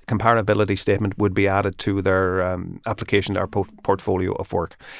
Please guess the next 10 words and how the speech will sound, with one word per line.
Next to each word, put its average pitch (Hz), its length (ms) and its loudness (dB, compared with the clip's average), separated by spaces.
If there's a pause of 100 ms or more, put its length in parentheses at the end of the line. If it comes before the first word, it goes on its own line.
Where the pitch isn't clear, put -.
(120)
for 104 160 -2
the 95 320 0
employer 104 560 4
or 98 140 0
the 92 320 -2
admissions 98 500 0
office - 340 -2
of 87 120 -4
the 87 100 -6
institution 92 640 -6